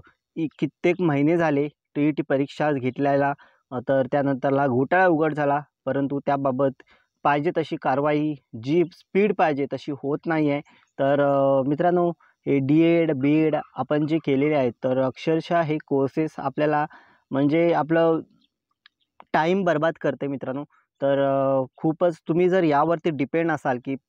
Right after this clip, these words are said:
मी डीएड झालोय, बीएड झालोय, तर मला शिक्षकाची नोकरी मिळेल, तर मित्रांनो, यावरती पूर्णपणे अवलंबून राहू नका. तर तुम्ही काहीतरी दुसरा सोर्सेस बघा. अ, जेव्हा ही परीक्षा डिक्लेअर होईल, तेव्हा तुम्ही मात्र, अ,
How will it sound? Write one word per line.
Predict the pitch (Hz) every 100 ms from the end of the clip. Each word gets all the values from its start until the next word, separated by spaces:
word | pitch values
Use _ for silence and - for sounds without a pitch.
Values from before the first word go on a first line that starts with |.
| -
मी | 131 139 147 147 - _ _ 117
डीएड | 143 160
झालोय, | 151 143 147
बीएड | 135 139 156
झालोय, | 151 135 135 -
तर | 135
मला | 131 139
शिक्षकाची | - - 151 143 139
नोकरी | 139 127 - 143
मिळेल, | 135 131 151 - _ _ -
तर |
मित्रांनो, | 135 139 151 151
यावरती | 147 143 147 147
पूर्णपणे | - 160 175 170 165 165
अवलंबून | 156 143 156 165 175
राहू | 160 143 170
नका. | 143 139 160 _ _ _ -
तर | 131
तुम्ही | 131 139 139
काहीतरी | 139 131 139
दुसरा | 135 135 139 147
सोर्सेस | - 135 139 165 160 - - - 131
बघा. | 135 131 151 175 _ _ _
अ, | 131 135 127
जेव्हा | 135 143
ही | 160
परीक्षा | 170 151 147 151
डिक्लेअर | 135 131 139 135
होईल, | 131 131 135
तेव्हा | 127 131
तुम्ही | 135 127
मात्र, | 139 127 - 139 - - - -
अ, | 131 131 131